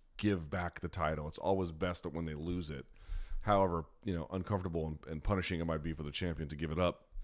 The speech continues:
it, it's just better for continuity. It's better for star development. It's better for a-, any number of things. Now it creates some complicating factors. Or you could do a four-man tournament too. I suppose you could do, if you wanted to throw Cruz in there, but you could, the three would be Jan, Sterling, and Sandhagen. You could throw someone else in there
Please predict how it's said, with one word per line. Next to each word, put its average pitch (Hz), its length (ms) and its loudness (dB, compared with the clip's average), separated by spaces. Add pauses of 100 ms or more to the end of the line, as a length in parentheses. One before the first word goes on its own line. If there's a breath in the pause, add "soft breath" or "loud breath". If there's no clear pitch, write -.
(300 soft breath)
it, 85 160 -2
it's 101 120 -4
just 101 200 -4
better 104 180 2
for 82 100 -8
continuity. 87 600 0
It's 80 100 -6
better 85 160 0
for - 80 -10
star 85 260 2
development. 82 520 0
It's 67 100 -10
better 82 180 -2
for 78 420 -4 (180)
a-, 80 320 -10
any 107 220 0
number 95 360 0
of 73 60 -6
things. 71 420 -4 (560 soft breath)
Now 117 240 6
it 110 80 2
creates 101 300 4
some 90 80 -4
complicating 90 480 0
factors. 90 480 4
Or 107 60 -2
you 117 100 0
could 110 140 -4
do 123 100 4
a 98 40 2
four-man 101 440 2
tournament 104 340 0
too. 101 300 0 (520 loud breath)
I - 40 -4
suppose 107 420 6
you 98 80 2
could 87 140 -2
do, 90 320 4
if 82 120 -6
you 87 60 0
wanted 87 140 0
to 80 60 -6
throw 85 140 2
Cruz 101 280 4
in 95 80 4
there, 95 180 12
but 87 160 2 (120)
you 95 80 -2
could, 87 160 -4 (100)
the 95 100 2
three 95 300 2
would 87 120 0
be 82 140 0
Jan, 87 300 2
Sterling, 90 400 2
and 78 80 -2
Sandhagen. 90 500 0
You 80 60 0
could 82 100 -4
throw 85 140 2
someone 78 220 -2
else 82 180 -2
in 90 80 -2
there 95 220 -2